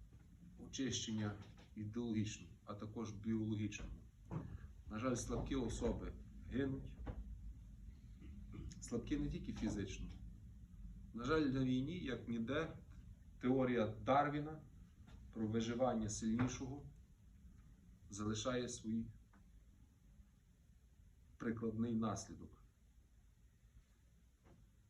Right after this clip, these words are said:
І якщо говорити когось з філософів, Юрій Володимирович мене під-, під-, підтримує, ну, це не Солженіцин написав. Перший день після перемоги.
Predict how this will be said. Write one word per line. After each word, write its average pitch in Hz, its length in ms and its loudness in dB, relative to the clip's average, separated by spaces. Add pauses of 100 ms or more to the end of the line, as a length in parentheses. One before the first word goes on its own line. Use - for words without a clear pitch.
(1200)
І 123 60 2
якщо 127 340 2
говорити 131 640 0 (1600)
когось 117 240 0
з - 80 -10
філософів, - 380 -4 (180)
Юрій 117 200 0
Володимирович 113 400 0
мене 110 140 0
під-, 107 380 -6
під-, 113 220 -2
підтримує, 110 720 -2 (480)
ну, 113 120 -2
це 131 140 -2
не 123 100 2
Солженіцин 117 560 2
написав. 104 340 -6 (1500)
Перший 139 420 6
день 135 320 -2
після 117 260 -4
перемоги. 104 580 -2